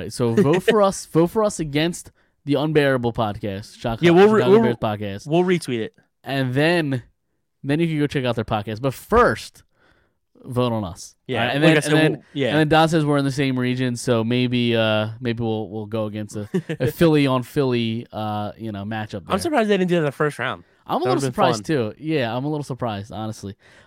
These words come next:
Speaker 1: Um, so did, uh, so did I say Drew and, uh, Gagne?
Speaker 2: Yep.
Speaker 1: Drew won eighty-seven percent.
Speaker 2: Eighty-seven, yeah.
Speaker 1: Um, and then Bobby Clark and Danny Briere, the two to ten, uh, versus ten seed.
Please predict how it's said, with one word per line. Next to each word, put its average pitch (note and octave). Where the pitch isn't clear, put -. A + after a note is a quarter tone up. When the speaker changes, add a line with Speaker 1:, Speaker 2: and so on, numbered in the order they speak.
Speaker 1:
Um, B2
so C3+
did, C#3
uh, B2+
so C#3+
did D3
I D3+
say D#3
Drew D3+
and, D#3
uh, D3
Gagne? D3+
Speaker 2:
Yep. C#3+
Speaker 1:
Drew D#3+
won D3
eighty-seven B2
percent. G2
Speaker 2:
Eighty-seven, A2+
yeah. G#2
Speaker 1:
Um, A#2+
and C3+
then C3
Bobby D3+
Clark F3
and D3
Danny D3
Briere, C#3
the B2+
two D#3
to C#3+
ten, C3
uh, A#2+
versus A#2+
ten B2+
seed. A#2+